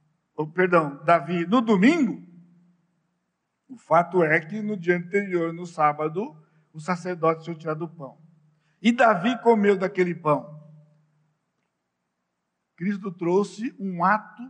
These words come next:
proibido na lei, dada pelo próprio Deus, porém, com uma exceção,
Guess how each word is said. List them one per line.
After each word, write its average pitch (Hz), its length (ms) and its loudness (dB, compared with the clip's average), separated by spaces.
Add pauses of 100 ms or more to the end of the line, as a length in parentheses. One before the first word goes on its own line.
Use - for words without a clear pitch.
(260)
proibido 220 1080 0
na 190 220 2
lei, 160 580 0 (560)
dada 226 480 0
pelo 240 400 -6
próprio 220 720 -4
Deus, 180 760 -4 (240)
porém, 160 640 -2 (440)
com 165 180 -4 (180)
uma 233 300 2
exceção, 165 840 -2